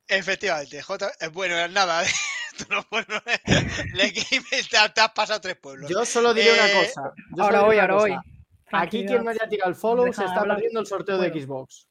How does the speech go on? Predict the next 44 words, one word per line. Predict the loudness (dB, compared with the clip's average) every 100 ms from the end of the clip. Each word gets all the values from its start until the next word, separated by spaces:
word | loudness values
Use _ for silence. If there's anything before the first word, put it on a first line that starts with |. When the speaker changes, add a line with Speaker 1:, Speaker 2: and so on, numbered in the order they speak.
| _
Speaker 1:
Efectivamente, | -4 -2 -2 0 0
Speaker 2:
A |
los | 0
quinientos | -2 -4 -4 -2
Speaker 1:
eso | -2
es | 0
lo |
Speaker 2:
seguidores, | 0 2
Speaker 1:
importante | 0 0 -2 -4
de | -4
esto. | -6 -8 -4
Speaker 2:
sorteito | -4 -2 0
de | 2
Speaker 1:
Así | 2 0
Speaker 2:
Xbox. | -6 -6
Speaker 1:
que | 0 2
Speaker 3:
Y | 2 4
si | 4
ponéis | 6 4 2
siesta, | 2 2 2 2 2 2 -4
sorteito | -8 -8 -6 -6 -4
de | -4
Subway. | -4 -8 -8 -10 -10 -16 -6
Speaker 1:
Efectivamente. | -6 -4 -8 -6 -4 -2
Speaker 2:
Eso | 0
es. | 0 -4 -14 _ -12 -10 -12 -14 -14
Speaker 1:
Sigamos. | 0 4 4 2 -6 -10 -12 -16 -2
Speaker 3:
Vale, | 4 6 4 -2 -8 _
luego | -4 2 4 4
bajando | 0 2 2 2 2 -2
en | -4
el | -6 0
cuadro, | 4 4 2 -4 -4
veamos | -4 -2 0 -2 -2
esa | -6 -4
victoria | -4 -4 -6 -4 -6
por | -8
dos | -8 -6
cero | -6 -4
de | -4
Rebels, | -2 -2 -2 -4 -12
que | -6 -6 -6
siguen | -6 -6 -4 -4
volando. | -2 0 0 -2